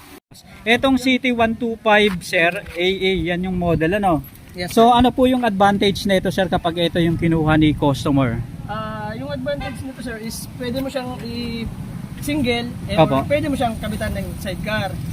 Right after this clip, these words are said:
Speaker 1: Kumbaga, easy lang po siya na kabitan. Halimbawa, yung mga food cart business,
Speaker 2: Opo,
Speaker 1: mga
Speaker 2: sir.
Speaker 1: siomai, fishball, fishball,
Speaker 2: Opo.
Speaker 1: ah, goto-goto, at kung
Speaker 2: Opo,
Speaker 1: ano-ano
Speaker 2: up
Speaker 1: pa, no?
Speaker 2: down, yung kung mga pangakot ng mga gulay,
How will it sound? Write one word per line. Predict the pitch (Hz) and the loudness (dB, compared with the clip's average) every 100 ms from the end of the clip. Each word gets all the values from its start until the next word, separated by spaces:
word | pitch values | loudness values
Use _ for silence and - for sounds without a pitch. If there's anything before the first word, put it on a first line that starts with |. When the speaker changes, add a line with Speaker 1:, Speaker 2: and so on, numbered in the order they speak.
| - 180 | -2 2
Speaker 1:
Kumbaga, | 180 233 | 6 8
easy | 226 226 240 | 8 6 6
lang | 226 214 | 6 6
po | - | 6
siya | 180 196 190 | 6 6 6
na | 180 170 170 165 156 | 6 6 6 6 4
kabitan. | 147 165 165 180 | 4 2 2 2
Halimbawa, | 185 180 180 180 | 2 2 2 2
yung | 160 | 2
mga | 160 - | 0 0
food | 165 | -2
cart | - 160 147 | 0 2 2
business, | 175 185 196 185 185 180 | -2 -4 -2 0 0 -2
Speaker 2:
Opo, | 175 160 | -2 0
Speaker 1:
mga | 156 156 156 143 | 2 2 2 0
Speaker 2:
sir. | - - - - | -4 -8 -4 2
Speaker 1:
siomai, | 185 185 180 180 175 | 4 4 4 4 2
fishball, | 170 - 170 165 | -2 0 2 2
fishball, | 190 175 - 170 170 175 175 180 | 0 -2 0 0 0 0 -2 0
Speaker 2:
Opo. | |
Speaker 1:
ah, | 147 143 143 139 | 0 0 -2 0
goto-goto, | 156 151 165 175 170 170 160 | 0 0 0 0 0 0 0
at | 147 | 0
kung | 160 | 2
Speaker 2:
Opo, | 160 | 2
Speaker 1:
ano-ano | 160 160 | 4 2
Speaker 2:
up | 170 | 2
Speaker 1:
pa, | 196 | 2
no? | 180 156 | 4 2
Speaker 2:
down, | - - - 233 - - | 2 -2 -4 -4 -4 -4
yung | - - | -4 -4
kung | 196 | -4
mga | 196 | -4
pangakot | 202 196 202 202 | -4 -2 -2 -2
ng | - 202 | -2 -2
mga | 196 196 196 208 | -2 -2 -2 -2
gulay, | 220 220 | 0 0